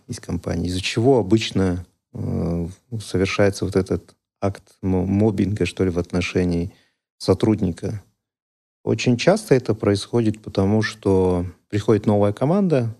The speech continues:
Ну, в наших казахстанских реалиях это очень часто происходит. Приходит новая команда с новыми людьми,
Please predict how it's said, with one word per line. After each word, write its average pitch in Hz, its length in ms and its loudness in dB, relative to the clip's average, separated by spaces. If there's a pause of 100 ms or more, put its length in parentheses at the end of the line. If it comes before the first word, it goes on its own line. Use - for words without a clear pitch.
Ну, 127 140 0
в 95 60 -6
наших 120 300 0
казахстанских 98 600 -2
реалиях 90 380 2
это 90 180 -6
очень 92 220 -4
часто - 300 -2
происходит. 107 520 -6 (360)
Приходит 104 320 2
новая 101 240 0
команда 131 460 0
с - 100 -8
новыми 95 300 0
людьми, 139 520 -2